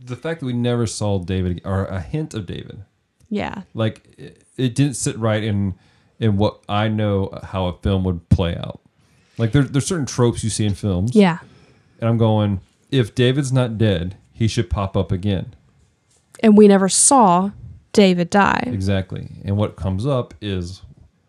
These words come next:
Speaker 1: David has taken Walter's place.
Speaker 2: Yes.
Speaker 1: He's put everyone to sleep. He goes to this, like, filing cabinet of frozen embryos, and he coughs up
Speaker 2: <laughs>
Speaker 1: embryos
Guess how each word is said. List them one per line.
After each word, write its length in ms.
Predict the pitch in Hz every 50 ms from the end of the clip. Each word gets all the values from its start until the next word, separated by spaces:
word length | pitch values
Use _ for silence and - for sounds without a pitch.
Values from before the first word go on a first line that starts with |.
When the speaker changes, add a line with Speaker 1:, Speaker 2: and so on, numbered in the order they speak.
| _ _ _ _ _ _ _ _ - -
Speaker 1:
David 340 | - 117 117 120 104 101 95
has 100 | 90 -
taken 180 | - 98 92
Walter's 280 | 92 85 85 - 80 -
place. 480 | - - 80 76 - - - - - _ _ _ _ _
Speaker 2:
Yes. 440 | - - - - - - - - - _
Speaker 1:
He's 160 | - - 92 -
put 180 | - 107 98 104
everyone 240 | 107 104 104 113
to 60 | 117 113
sleep. 360 | - - 87 87 87 - - - - _ _ _ _ _ _ _ _ _ _ _ _ _ _ _ _ -
He 100 | - 104
goes 260 | 95 107 104 110 - -
to 100 | - 110
this, 300 | 101 95 98 92 - -
like, 240 | 95 95 92 87 -
filing 400 | - - - 98 95 95 95 95
cabinet 480 | - - 95 90 87 87 90 90 87 -
of 160 | - 87 85
frozen 380 | - - 95 95 92 82 92 92
embryos, 540 | 90 87 82 82 80 80 80 85 - - _ _ _ _ _ -
and 160 | 107 107 85
he 120 | 113 110
coughs 720 | - - - - - - - 151 151 160 165 156 - - - - _
up 320 | 110 104 95 - _ - - 123 - -
Speaker 2:
<laughs> 840 | 196 185 214 220 202 208 190 190 196 175 170 202 175 147 165 170 - _ _ -
Speaker 1:
embryos 840 | 135 139 160 165 139 110 95 90 82 82 82 - 95 92 - -